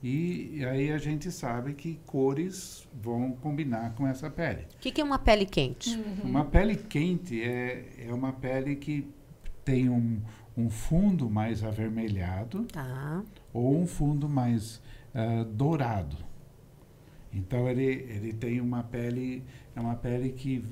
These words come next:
Speaker 1: vai bem com as cores quentes.
Speaker 2: Uhum.
Speaker 1: Então, é, essa cor de cortina aí é uma coisa, se você coloca aqui, se você coloca em volta de você, você vê que acende sua pele e
Speaker 2: Sim.
Speaker 1: fica bom. Se coloca em volta a sua ca-,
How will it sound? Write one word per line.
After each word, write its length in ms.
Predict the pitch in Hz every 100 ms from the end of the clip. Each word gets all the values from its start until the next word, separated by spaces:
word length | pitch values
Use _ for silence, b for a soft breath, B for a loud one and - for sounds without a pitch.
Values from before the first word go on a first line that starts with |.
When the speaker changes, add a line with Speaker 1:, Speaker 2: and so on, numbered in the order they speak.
| -
Speaker 1:
vai 220 | 110 117
bem 280 | 110 110 113
com 400 | 110 - 151 185
as 160 | 147 -
cores 500 | - 110 110 120 -
quentes. 720 | - 156 117 - - - - -
Speaker 2:
Uhum. 580 | 208 233 240 233 226 220
Speaker 1:
Então, 120 | 120 127
é, 140 | 139 135
essa 320 | 135 139 127
cor 200 | 117 110
de 120 | 104
cortina 680 | 107 110 - - 151 147 104
aí 340 | 87 101 147 143 B B B
é 160 | 117 120
uma 240 | 123 131
coisa, 300 | 131 131 113
se 160 | - 113
você 320 | 107 110 139
coloca 680 | 107 135 113 107 104 110 107 110 - - - -
aqui, 380 | 92 - 110 160 B B -
se 60 | 117
você 340 | 101 92 127
coloca 460 | 117 127 110 101 107
em 100 | 104
volta 400 | 87 92 85 101
de 60 |
você, 520 | 98 127 - 131 165 175 B B
você 140 | -
vê 200 | 113 117
que 140 | 117 143
acende 600 | 131 - 139 123 123 123
sua 200 | - 120
pele 240 | - 107
e 40 | 104
Speaker 2:
Sim. 380 | 117 185 190 214
Speaker 1:
fica 120 | 269 -
bom. 80 | - B B
Se 80 | -
coloca 380 | 123 123 127 123
em 120 | 120
volta 340 | 104 113 107 113
a 40 |
sua 280 | 104 113 110
ca-, 120 | 110